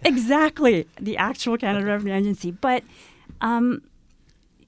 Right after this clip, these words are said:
I mean, I can't imagine this U C P government saying, "You know what? It's okay. It's been a tough year. You don't wanna pay your taxes this year, Dave." Would they say that? I just think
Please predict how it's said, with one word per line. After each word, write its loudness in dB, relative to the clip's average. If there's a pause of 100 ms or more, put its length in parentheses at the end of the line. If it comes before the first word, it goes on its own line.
I 2
mean, 8
I 4
can't 0
imagine 6
this 2
U -4
C -4
P -4
government 0
saying, -2
"You 4
know 8
what? 2
It's -6
okay. -2
It's -4
been 0
a 2
tough -10
year. 0
You -2
don't 0
wanna 2
pay -2
your -2
taxes -8
this -6
year, -4
Dave." -4
Would -8
they 0
say -4
that? 0
I -2
just -10
think -2